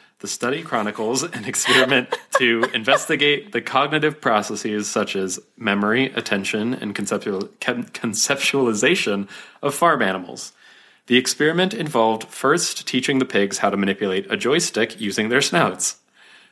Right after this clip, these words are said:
Speaker 1: They were then taught to use the joystick to play a video game on a monitor in front of them.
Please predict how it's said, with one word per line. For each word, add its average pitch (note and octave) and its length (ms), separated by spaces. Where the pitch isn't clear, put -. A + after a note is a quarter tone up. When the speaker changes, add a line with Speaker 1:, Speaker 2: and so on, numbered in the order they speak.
Speaker 1:
They A#2 220
were A2 140
then D3+ 240
taught G#2+ 340
to - 100
use D3+ 240
the B2+ 80
joystick G#2 480
to A2 80
play G#2+ 240
a A2+ 40
video C3+ 260
game G2 320
on A#2+ 160
a B2+ 40
monitor G2+ 400
in A#2+ 120
front C#3+ 240
of G2 100
them. F2+ 300